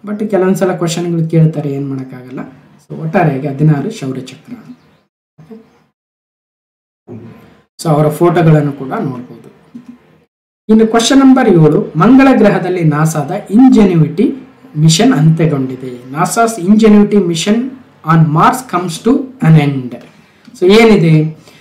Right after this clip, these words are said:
ಮಂಗಳದಲ್ಲಿ ಹಾರಾಟ ನಿಲ್ಲಿಸಿದ ನಾಸಾದ Ingenuity. ಹಾಗಾದ್ರೆ Ingenuity ಯಾವ ಬಾಹ್ಯಾಕಾಶ ಸಂಸ್ಥೆಯ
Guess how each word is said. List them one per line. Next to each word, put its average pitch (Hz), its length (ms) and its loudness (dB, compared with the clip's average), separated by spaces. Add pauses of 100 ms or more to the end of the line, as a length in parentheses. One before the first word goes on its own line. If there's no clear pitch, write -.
(160)
ಮಂಗಳದಲ್ಲಿ 233 840 2
ಹಾರಾಟ 208 460 0
ನಿಲ್ಲಿಸಿದ 170 500 -4 (180)
ನಾಸಾದ 160 480 -4 (180)
Ingenuity. 156 760 0 (340)
ಹಾಗಾದ್ರೆ 185 500 0
Ingenuity 240 840 2 (240)
ಯಾವ 214 400 2 (220)
ಬಾಹ್ಯಾಕಾಶ 208 680 0
ಸಂಸ್ಥೆಯ 165 540 -6